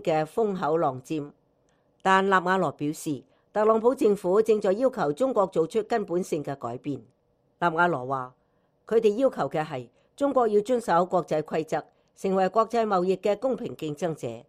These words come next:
呢個當然就係要求佢哋改變其模式。而家呢種模式係建立喺國有企業、保護主義、重商主義之上。納瓦羅對美中喺九十日內達成協議仍然表示樂觀。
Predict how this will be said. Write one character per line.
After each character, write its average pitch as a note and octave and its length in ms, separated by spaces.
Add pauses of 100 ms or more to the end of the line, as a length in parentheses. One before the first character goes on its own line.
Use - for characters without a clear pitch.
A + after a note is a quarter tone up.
(320)
呢 D4 160
個 B3 100
當 C#4 240
然 D#3+ 140
就 F3 120
係 E3+ 320
要 C4+ 140
求 D3 240
佢 D#3+ 140
哋 D3+ 260
改 D#3+ 200
變 D#3+ 280
其 C3 200
模 A#2+ 200
式。 - 240 (480)
而 C#3+ 120
家 F3+ 160
呢 G3+ 120
種 G3 160
模 D#3+ 200
式 G#3+ 180
係 F3+ 240
建 G3+ 180
立 G3+ 40
喺 E3+ 340
國 G3+ 220
有 D#3+ 160
企 D3+ 240
業、 D3 180 (400)
保 F#3 120
護 A3+ 200
主 - 160
義、 E3+ 360 (420)
重 G3+ 200
商 B3+ 240
主 F#3+ 140
義 G3+ 240
之 G3+ 220
上。 B2+ 260 (640)
納 G#3 180
瓦 A3+ 140
羅 E3+ 180
對 G#3 240
美 G3+ 180
中 B3+ 240
喺 G#3+ 200
九 G#3+ 180
十 - 100
日 E3+ 200
內 E3 260
達 F3 220
成 D3 260
協 F3+ 220
議 D#3+ 340
仍 C#3+ 220
然 C#3 140
表 D#3+ 180
示 E3+ 200
樂 C3 220
觀。 C#3+ 200